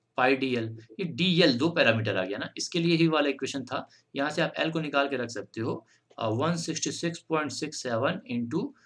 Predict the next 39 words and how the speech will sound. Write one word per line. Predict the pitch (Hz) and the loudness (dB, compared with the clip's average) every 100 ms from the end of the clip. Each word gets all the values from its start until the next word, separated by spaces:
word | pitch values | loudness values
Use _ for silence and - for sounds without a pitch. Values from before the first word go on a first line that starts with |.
| _ _ | _ _
four | - - 160 139 170 - _ _ _ | -8 2 4 4 0 -10 _ _ _
upon | 123 113 156 180 - | -10 -2 0 0 2
pi | 143 120 | 4 4
d | 101 | 0
square, | 85 - 80 - _ | -6 -10 -16 -16 _
इस | - - | -12 -8
तरह | 90 | -10
से, | - - _ _ _ _ - | -10 -14 _ _ _ _ -12
ठीक | 113 | -6
है। | 135 | -4
जब | 120 | -4
इसे | 113 | -4
solve | 113 113 120 | -4 -4 -2
करोगे | 135 135 139 165 - _ _ _ _ _ _ - | 0 0 -2 -6 -10 _ _ _ _ _ _ -12
तो | 107 104 | -8 -4
जो | 123 | 0
भी | 151 | 4
आएगा, | 139 139 131 | 4 4 2
whatever | 123 110 120 | 0 0 -2
the | 131 | 0
answer | 127 120 120 | -2 -2 -4
is, | 170 | -6
तो | 185 - 117 | -8 -10 -6
L | 120 | -4
की | 135 | -2
वे-, | 131 | -2
जो | 120 113 | -2 -2
भी | 120 | 0
value | 113 110 | 0 0
यहाँ | 95 87 | -2 -4
आएगी। | 82 82 - _ - - - | -6 -10 -18 _ -20 -20 -6
अब | 135 | 0
यहाँ | 156 147 | 2 2
देखो | 143 - | 0 -4
तो | - 165 | -2 2
ये | 165 | 2
क्या | 165 | 4
हो | 160 | 4
जाएगा? | 170 | 4